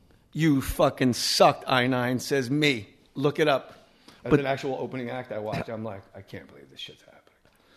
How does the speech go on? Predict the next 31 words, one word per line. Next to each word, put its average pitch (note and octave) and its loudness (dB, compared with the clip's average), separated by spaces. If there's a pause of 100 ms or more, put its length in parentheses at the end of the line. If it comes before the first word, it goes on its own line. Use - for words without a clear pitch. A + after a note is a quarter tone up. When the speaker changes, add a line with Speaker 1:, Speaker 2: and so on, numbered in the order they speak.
(240)
Speaker 1:
So, D#3 0
uh, B2 -4 (520)
how - -12
much F#3+ -8
time D#3+ -6
do C#3 -4
you C3 -4
do B2 -8
for G#2+ -10
Gaga? F2+ -12 (680)
Speaker 2:
For D#3 -2
Lady E3 4
Gaga D#3+ 10
was, C3+ 4
like, B2+ 6
about A#2 6
eight A#2 2
minutes, A2 2
eight B2+ 0
to A#2 -6
ten G#2+ 2
minutes. F#2 -4 (100)
Yeah. - -8 (1700)
Speaker 1:
When B2+ -4
you're, F#3+ 0 (140)
when D3 -4
Jeff F3 -2
Duran's F3 -4
on D3+ -2
stage C#3 -2
opening C#3 -6